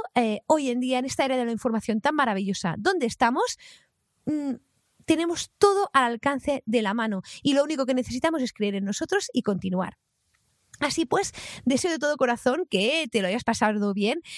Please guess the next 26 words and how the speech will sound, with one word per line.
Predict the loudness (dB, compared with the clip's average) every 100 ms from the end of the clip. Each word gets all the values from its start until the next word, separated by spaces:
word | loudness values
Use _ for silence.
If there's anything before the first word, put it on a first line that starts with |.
| -2 0
en | 2
el | 2 2
podcast | 0 2 0 2
de | 0
hoy. | 2 0 0
Eh, | 0 0 0 -2 -4 -10 -20 _
me, | -2 0 0 -2
me | -2
encanta | 0 2 2 2 2
que, | 2 0 0
que, | -2 0 0 -6 -12 -16 _ _ _
que, | 0 0 0 -4 -8 -14 -2
que | 0 2 0
descubras | -2 0 -2 0
este | -2
personaje | -2 -2 -2 -2 -2 -2
si | -2
no | -2
lo | -2
conocías. | -2 -4 -2 -2 -2 -6 -10
Y | -2 0 2
es | -2
probable, | 2 2 4 2 0 -2
es | -4
probable | 0 0 2 0
también | 0 0 -2 -4